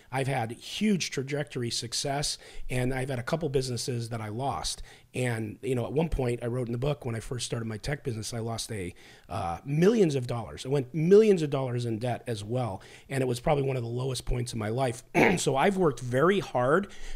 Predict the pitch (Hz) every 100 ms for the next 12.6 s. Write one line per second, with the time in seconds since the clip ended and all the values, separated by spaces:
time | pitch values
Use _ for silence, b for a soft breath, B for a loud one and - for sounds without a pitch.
0 | B 135 143 135 139 156 143 - 135 175
1 | 185 202 b b b b b - _ _
2 | _ 143 147 170 196 196 185 - 147 151
3 | 180 143 - 127 135 165 190 226 - 135
4 | 127 120 151 175 147 127 131 131 127 120
5 | 135 147 151 - 113 113 113 117 - 120
6 | 113 - - 123 117 110 B B B -
7 | - 147 156 143 123 135 135 123 117 117
8 | 131 123 123 117 113 120 - 104 - B
9 | B 147 208 - 185 165 117 110 - -
10 | 117 135 127 123 B B B - 135 123
11 | - _ _ _ - - _ - - -
12 | - - 139 123 151 139